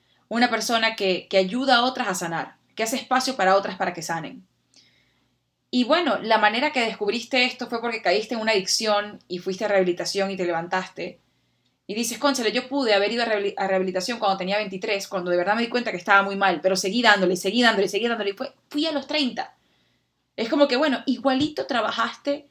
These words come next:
en lo que tenías que trabajar, en ayudar a otros a sanar. La distancia, la diferencia y el dolor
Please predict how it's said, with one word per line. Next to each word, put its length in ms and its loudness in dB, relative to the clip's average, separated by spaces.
en 100 0
lo 80 0
que 60 -4
tenías 240 -4
que 80 -4
trabajar, 400 -4
en 120 -10
ayudar 260 -2
a 80 2
otros 220 -6
a 40 -6
sanar. 360 -10
La 100 4
distancia, 460 4
la 80 4
diferencia 420 2
y 80 4
el 60 -2
dolor 360 0